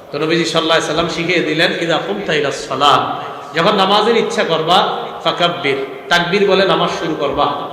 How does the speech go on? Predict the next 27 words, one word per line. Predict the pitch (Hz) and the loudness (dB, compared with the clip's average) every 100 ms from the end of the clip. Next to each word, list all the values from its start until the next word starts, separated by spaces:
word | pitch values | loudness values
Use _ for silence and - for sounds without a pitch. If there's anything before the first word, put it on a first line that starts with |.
| - - - - | -12 -14 -16 -2
ফাকরা | 202 208 226 | 0 2 2
মা | 226 185 160 - | 0 0 0 2
তায়াসসারা | 185 214 - - 196 170 | 0 0 -4 -4 0 0
মাআকা | 160 147 160 160 | 0 0 0 -2
মিনাল | 151 147 139 143 | -4 -4 -6 -6
কুরআন। | 143 147 143 127 - - | -4 4 4 4 2 -4
কোরআনের | 175 180 196 196 | 0 2 2 2
যেই | 185 175 | 2 2
জায়গা | 170 165 180 | 2 2 2
থেকে | 180 175 | -2 -4
সহজ, | - 156 151 196 - | -2 -2 0 -2 -2
ওই | 175 | -4
জায়গা | 156 151 165 | -2 -2 -2
থেকে | 175 190 | -2 -4
তুমি | 185 156 | -2 -4
পড়বা। | 151 131 127 117 - - - | -2 -4 -4 -6 -10 -12 -6
এই | 151 | -2
যে | 190 | -2
কোরআন | 170 165 180 180 | 0 0 0 -2
থেকে | 170 208 | 0 0
পড়া, | 160 143 117 101 - - - - | 0 0 -2 -6 -10 -12 -14 -6
তাহলে | 143 156 185 233 233 - - - - | 0 4 4 4 0 -4 -8 -10 -6
নামাজের | 151 175 185 202 | 0 2 2 2
ভিতরে | 165 170 208 208 | 0 0 2 2
ছয় | 165 165 | 2 0
ফরজ, | 151 156 185 202 | 0 2 2 2
এক | 170 | 0